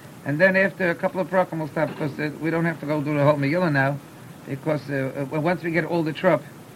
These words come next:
we'll, we'll, we'll be finished with it. And it just repeats itself.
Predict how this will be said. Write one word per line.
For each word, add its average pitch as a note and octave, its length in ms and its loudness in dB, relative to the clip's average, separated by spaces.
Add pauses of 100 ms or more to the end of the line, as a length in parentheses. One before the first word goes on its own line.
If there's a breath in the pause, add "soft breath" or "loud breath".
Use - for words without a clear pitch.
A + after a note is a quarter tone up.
(340)
we'll, C3+ 300 -2
we'll, C3+ 280 -2
we'll C3 160 -6
be C#3 160 -2
finished D3 300 0
with B2 120 -4
it. B2 580 -2
And C3+ 160 -4
it C#3+ 80 -4
just E3 220 -6
repeats F3 320 -2
itself. A2 300 -6